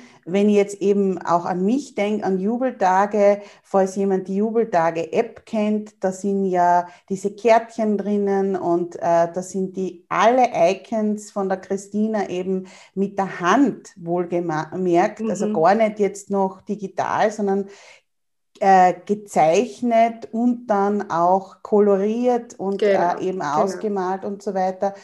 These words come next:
Speaker 1: Und du machst ja auch, äh, Logos, die wirklich illustriert sind und nicht, wie man
Speaker 2: Mhm,
Speaker 1: sich das jetzt
Speaker 2: mhm.
Speaker 1: vorstellt, äh, irgendwie am, am Computer, äh, ge-, äh, ja, designt,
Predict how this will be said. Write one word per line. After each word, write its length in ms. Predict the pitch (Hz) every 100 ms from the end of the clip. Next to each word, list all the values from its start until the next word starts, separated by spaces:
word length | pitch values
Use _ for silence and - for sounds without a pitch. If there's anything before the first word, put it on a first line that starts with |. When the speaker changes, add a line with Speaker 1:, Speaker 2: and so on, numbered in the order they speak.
| - - -
Speaker 1:
Und 300 | 180 196 202
du 80 | 202
machst 340 | 196 185 185 220
ja 260 | - 170
auch, 220 | 175 170
äh, 180 | - 175
Logos, 760 | 180 185 196 254 247 226 226 226
die 160 | 208
wirklich 360 | 202 214 214 -
illustriert 840 | 214 208 196 - 196 240 294 -
sind 320 | - 170 196 208
und 180 | 196
nicht, 240 | 175 180 226
wie 80 | 208
man 160 | 196
Speaker 2:
Mhm, 40 | -
Speaker 1:
sich 160 | 196
das 160 | 196 190
jetzt 200 | 214 208
Speaker 2:
mhm. 60 |
Speaker 1:
vorstellt, 640 | 196 170 185 196 190 190 - _ - -
äh, 220 | 175 180 -
irgendwie 640 | 208 196 190 - 185 180
am, 360 | - 165 170 165
am 240 | 170 170
Computer, 1000 | - 190 180 202 214 214 202 190 190 185
äh, 720 | 175 175 170 165 - - - - _ _ _
ge-, 240 | - 208 202 -
äh, 540 | 78 196 _ - - 165
ja, 360 | 180 185 185 - - _
designt, 840 | - 202 196 - 131 330 285 294